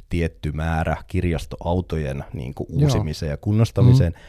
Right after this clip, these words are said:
Speaker 1: Tää poistettiin nyt muutama vuosi sitten, mikä on tarkoittanut sitä, että kirjastoautokanta on mennyt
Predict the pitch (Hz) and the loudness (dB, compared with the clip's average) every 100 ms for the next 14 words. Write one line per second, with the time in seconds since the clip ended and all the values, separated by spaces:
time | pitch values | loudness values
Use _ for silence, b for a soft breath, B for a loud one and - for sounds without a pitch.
0 | b b b _ 87 80 107 123 - - | b b b _ 0 4 6 6 2 -2
1 | - 90 90 80 - - 82 90 131 127 | 0 2 2 0 -6 -10 -4 0 2 2
2 | 123 113 107 107 95 98 92 82 87 85 | 4 4 4 0 -2 0 0 2 0 0
3 | 87 82 82 82 92 - 95 92 - - | -2 -4 -4 -2 -4 -2 0 0 -2 -10
4 | - 87 95 85 - 76 80 80 62 71 | 2 4 4 2 0 -2 -2 -6 -6 -6
5 | 71 78 | -6 -6